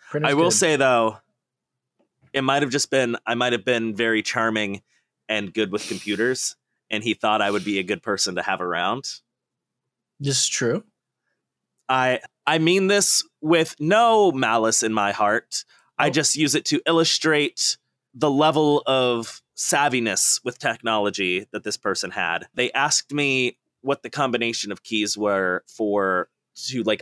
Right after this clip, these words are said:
Speaker 2: undo a thing on a computer. He knew
Speaker 1: Uh-huh.
Speaker 2: it was control something.
Speaker 1: <laughs>
Speaker 2: It was control Z.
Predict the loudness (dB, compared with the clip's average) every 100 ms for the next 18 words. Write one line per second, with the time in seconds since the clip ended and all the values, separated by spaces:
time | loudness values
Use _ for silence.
0 | -4 -4 -2 -4 0 0 -2 -2 -2 -4
1 | -8 -8 -8 -10 -6 -2 -2 -2 -10 -16
2 | -16 -16 -20 -6 0 2 2 -2 -4 -8
3 | -2 0 0 -2 -4 -8 -20 _ -20 _
4 | _ _ _ -6 -6 -6 -10 -14 -18 -12
5 | -8 -4 -4 -4 -2 -2 -4 -8 -14